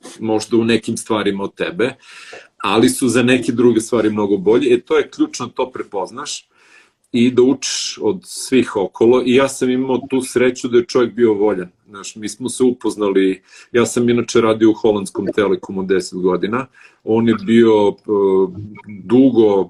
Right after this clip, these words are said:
tehnički direktor i direktor jedne divizije i upoznali smo se na jednom projektu kad on više nije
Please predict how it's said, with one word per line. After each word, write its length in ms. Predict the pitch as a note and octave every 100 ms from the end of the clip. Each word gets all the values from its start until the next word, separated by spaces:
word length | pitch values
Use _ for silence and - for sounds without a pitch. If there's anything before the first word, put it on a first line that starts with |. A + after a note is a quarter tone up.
| -
tehnički 480 | A#2+ G#2+ A#2+ - G#2+
direktor 540 | G#2 G2+ G#2+ - A2+
i 60 | G#2
direktor 480 | G#2+ G#2 F#2 G2+ G2
jedne 220 | F#2+ F#2
divizije 640 | F2+ F2+ F2 E2+ A#2 B2
i 80 | A2+
upoznali 480 | A#2 B2+ C3 B2+ A#2
smo 180 | - A2+
se 160 | - A2+
na 60 |
jednom 220 | A#2+ A#2
projektu 320 | - B2 A#2+ -
kad 180 | A#2 A2+
on 100 | A#2
više 240 | A2+ A#2
nije 340 | G#2+ A2+ F2+